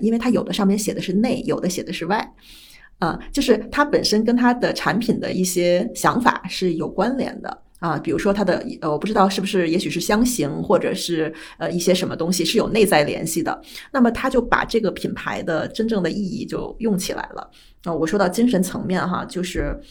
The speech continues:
有一些产品，比如说像 Lululemon 啊，然后还有，还有另外一个内衣品牌，不知道大家知不知道，叫 Harper，Harper Wild。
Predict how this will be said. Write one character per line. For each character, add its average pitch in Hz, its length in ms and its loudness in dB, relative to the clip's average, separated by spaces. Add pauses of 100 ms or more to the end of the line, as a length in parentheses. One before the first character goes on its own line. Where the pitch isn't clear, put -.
有 160 100 -2
一 160 60 -4
些 170 120 -2
产 180 220 -2
品， 170 100 -2
比 147 60 -10
如 151 80 -6
说 170 100 -4
像 156 160 -2
Lululemon 175 500 0
啊， - 300 -6
然 147 140 -4
后 160 140 -2
还 170 160 0
有， 160 260 0 (220)
还 202 160 -4
有 294 60 -2
另 254 140 -2
外 277 140 0
一 180 100 4
个 170 160 0
内 180 140 2
衣 185 80 2
品 - 140 -6
牌， - 120 -4
不 156 100 -6
知 175 40 0
道 175 80 0
大 165 80 -2
家 160 100 0
知 160 120 -10
不 196 80 -10
知 180 100 -8
道， 151 160 -2
叫 160 260 -2 (300)
Harper，Harper 240 920 0
Wild。 214 380 0